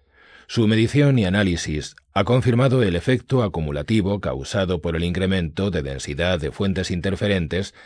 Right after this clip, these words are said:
en las proximidades de un receptor. De su observación se puede sacar la conclusión de que el paradigma del ruido realizado por el ser humano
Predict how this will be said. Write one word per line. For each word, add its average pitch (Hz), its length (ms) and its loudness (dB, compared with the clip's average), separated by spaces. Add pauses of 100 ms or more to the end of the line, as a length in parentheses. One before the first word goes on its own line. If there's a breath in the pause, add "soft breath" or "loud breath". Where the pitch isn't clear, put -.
(160 loud breath)
en 87 80 0
las 90 140 0
proximidades 90 720 0
de 67 100 -6
un 67 160 -6
receptor. 69 680 -6 (680 loud breath)
De 104 120 4
su 110 120 2
observación 110 640 4
se 113 120 -2
puede 113 220 2
sacar 107 300 0
la 110 80 0
conclusión 98 540 0
de 107 100 2
que 95 140 0
el 85 100 0
paradigma 101 580 0
del 76 160 0
ruido 98 300 0
realizado 87 640 -2
por 67 160 -6
el 69 80 -6
ser 120 180 0
humano 87 400 0